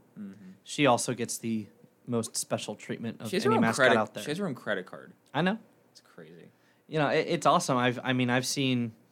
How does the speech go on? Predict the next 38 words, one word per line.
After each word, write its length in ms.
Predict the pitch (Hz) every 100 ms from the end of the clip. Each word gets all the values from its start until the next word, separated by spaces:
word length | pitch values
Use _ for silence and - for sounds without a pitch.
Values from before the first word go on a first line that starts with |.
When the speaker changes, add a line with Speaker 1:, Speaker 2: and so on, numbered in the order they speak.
| _ _ - _ -
Speaker 2:
you 80 |
know, 120 | 127 120
some 200 | 139 127
of 60 |
the 60 | 123
stuff 280 | - 120 120
they 80 |
do 140 | 110 117
with 120 | 113
her, 160 | 127 120
which, 360 | 113 113 -
you 100 | 131
know, 120 | 123
the 80 | 120
next 400 | 123 135 - -
Re-, 160 | 127 127
Miss 300 | - 127 120
Rev 240 | 127 123 120
is 120 | 110
being 220 | 131 120
trained 280 | 113 123 117
right 160 | 113 -
now. 220 | 117 117
Speaker 1:
Oh, 40 |
Speaker 2:
the 140 | 120 120
Speaker 1:
really? 320 | 131 110 107
Speaker 2:
Reveille 360 | 123 131 131 131
the 100 | 113
tenth. 440 | - 131 120 113 - _ _ _
Speaker 1:
Oh, 40 | _
wow, 80 | - -
we're 60 | 90
already 160 | 98 90
up 120 | -
there? 260 | 101 117 131 -
Speaker 2:
Yeah. 220 | 123 120 - -
Speaker 1:
Man. 100 | - - _ _ _ _ _ _ _ _ _ _ _
Speaker 2:
So, 500 | - - 113 110 107